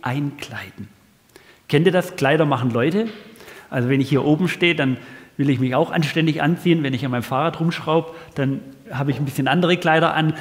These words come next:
Wir haben verschiedene Kleider in unterschiedlichen Settings. Kleider machen Leute. Kleider transportieren eine Botschaft. Ob wir wollen oder nicht. Das war schon immer so. Und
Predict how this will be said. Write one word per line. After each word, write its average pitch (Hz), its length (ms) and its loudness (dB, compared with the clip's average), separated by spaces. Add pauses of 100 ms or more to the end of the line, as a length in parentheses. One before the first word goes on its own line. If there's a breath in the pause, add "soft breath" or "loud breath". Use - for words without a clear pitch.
(140 loud breath)
Wir 139 140 4
haben 196 320 4
verschiedene 190 580 0
Kleider 170 540 2
in 151 140 2
unterschiedlichen 160 1000 0
Settings. 127 460 -4 (640 loud breath)
Kleider 127 320 4
machen 151 260 4
Leute. 165 360 0 (440 loud breath)
Kleider 185 500 4 (280 loud breath)
transportieren 185 840 2 (100)
eine 156 220 4
Botschaft. 156 800 -2 (840)
Ob 165 160 4
wir 170 120 6
wollen 185 200 8
oder 160 140 4
nicht. 131 340 -2 (840 soft breath)
Das - 140 -6
war 156 120 4
schon 175 160 0
immer 190 200 8
so. 110 300 -4 (1800 soft breath)
Und 170 300 4